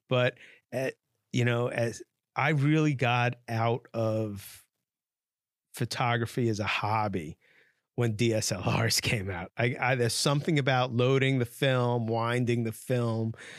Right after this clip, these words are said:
you know, it's just the mechanical aspect of it. Um, uh, developing my own negatives and printing the pictures and all the nasty chemicals and all that. But, you know, it was a he-,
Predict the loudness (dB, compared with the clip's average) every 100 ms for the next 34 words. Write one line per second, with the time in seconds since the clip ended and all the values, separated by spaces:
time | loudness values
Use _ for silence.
0 | -20 -4 0 2 2 2 2 2 -2 -4
1 | -4 -12 _ -4 -2 0 -2 -2 -2 -2
2 | -2 -2 -2 -4 -4 -2 -2 -2 -2 0
3 | 0 -2 -2 -12 -18 -20 -6 -2 0 0
4 | 0 -2 -4 -6 -10 -20 _ _ _ _
5 | _ _ _ -20 _ -2 -2 -4 -8 -12
6 | -16 -14 -8 -4 0 0 2 0 2 2
7 | 2 0 2 2 0 2 2 2 2 2
8 | 0 -2 -6 -4 -4 -4 -6 -8 -4 -4
9 | -2 -2 -2 -2 -2 -2 -2 0 0 -2
10 | -4 -2 -2 0 0 0 0 -2 -6 -2
11 | -2 -2 -2 -4 -4 -4 -4 -4 -4 -4
12 | -6 -12 -16 -10 -4 0 0 0 0 0
13 | -2